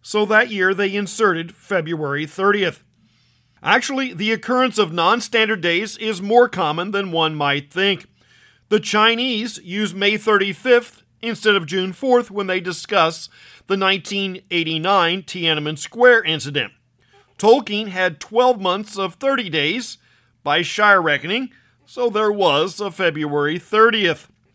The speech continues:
Doctor Seuss discussed the month October. If you're familiar with the seventies love song,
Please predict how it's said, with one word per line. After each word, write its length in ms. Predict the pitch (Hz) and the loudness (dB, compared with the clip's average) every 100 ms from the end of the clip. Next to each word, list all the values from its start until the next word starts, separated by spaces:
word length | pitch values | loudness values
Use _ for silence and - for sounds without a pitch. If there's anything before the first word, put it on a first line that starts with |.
| _ - | _ -10
Doctor 340 | 113 165 180 180 | 0 0 0 -6
Seuss 480 | - 254 294 262 - _ - | -2 -2 0 -2 -6 _ -2
discussed 560 | 202 - 214 208 208 | 0 2 2 2 0
the 80 | 196 | -4
month 420 | 180 190 220 - _ _ _ _ _ | 0 0 0 -10 _ _ _ _ _
October. 760 | 190 196 - 247 269 220 160 - _ _ _ _ _ _ - | -4 -4 -2 -2 2 2 0 -2 _ _ _ _ _ _ -10
If 200 | 147 135 | -10 -2
you're 160 | 190 | -2
familiar 380 | - 185 196 202 | -2 -2 0 2
with 160 | 196 185 | 2 0
the 80 | 180 | -2
seventies 420 | 208 202 202 180 | 0 0 -2 -2
love 300 | 202 240 202 | 2 2 0
song, 420 | 233 220 254 | 0 2 2